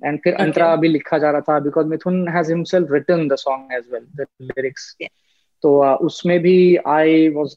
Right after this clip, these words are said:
Speaker 1: there with him and I was, uh, involved a bit, मतलब मैं भी अपने कुछ इनपुट्स देने की कोशिश कर रहा था। तो,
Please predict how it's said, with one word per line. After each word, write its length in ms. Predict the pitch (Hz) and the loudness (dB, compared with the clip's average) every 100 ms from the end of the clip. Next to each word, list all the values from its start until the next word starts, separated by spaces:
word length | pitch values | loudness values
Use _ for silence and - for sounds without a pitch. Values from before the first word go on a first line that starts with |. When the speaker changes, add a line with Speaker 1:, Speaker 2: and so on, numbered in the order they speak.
| 139 | 0
Speaker 1:
there 240 | 160 170 | 2 2
with 180 | 160 - | -2 -6
him 160 | 160 156 | -8 -8
and 100 | 147 | -8
I 80 | 143 143 | -6 -6
was, 180 | 139 - _ _ _ _ 131 | -6 -12 _ _ _ _ -6
uh, 260 | 131 135 123 180 | -2 -2 -2 -2
involved 500 | 165 156 156 165 170 - _ - | 2 4 4 0 -2 -12 _ -8
a 80 | 139 | -2
bit, 100 | 156 151 | -2 -2
मतलब 200 | 156 151 | -4 -2
मैं 160 | 156 151 | -2 0
भी 80 | 160 | -2
अपने 200 | 151 151 | -2 -4
कुछ 160 | 156 | -4
इनपुट्स 480 | 156 143 156 156 - _ _ - | -6 -4 -4 -4 -10 _ _ -10
देने 240 | 143 143 | -6 -4
की 60 | 143 | -6
कोशिश 400 | - 143 160 - | -4 -4 -4 -4
कर 180 | - 147 | -2 0
रहा 160 | 139 | 0
था। 180 | 127 139 - _ _ _ _ _ _ | -2 -8 -16 _ _ _ _ _ _
तो, 100 | - | -2